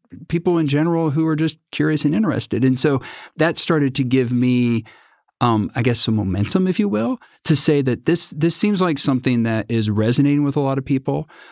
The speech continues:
um, my use of Twitter. And so that led me to then say, "Well, you know, I should just continue to try to refine this and improve this."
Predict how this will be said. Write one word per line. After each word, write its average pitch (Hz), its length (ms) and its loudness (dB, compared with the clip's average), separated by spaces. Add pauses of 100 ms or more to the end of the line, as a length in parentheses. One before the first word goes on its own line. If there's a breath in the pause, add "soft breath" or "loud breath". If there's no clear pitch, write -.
(120)
um, 107 280 2
my 104 100 2
use 110 260 0
of 117 120 -8
Twitter. 113 540 0
And 113 180 0
so 107 580 0
that 123 300 -2
led 117 320 0
me 123 180 2
to 123 100 -4
then 113 200 0
say, 113 240 0
"Well, 107 380 0 (540)
you 110 80 0
know, 82 160 -8
I 113 160 0
should 110 240 0
just 113 240 -2
continue 131 480 0
to 117 180 -4
try 110 300 -2
to 104 100 -4
refine 117 540 0
this 110 260 0
and 104 100 0
improve 170 500 -2
this." - 360 -12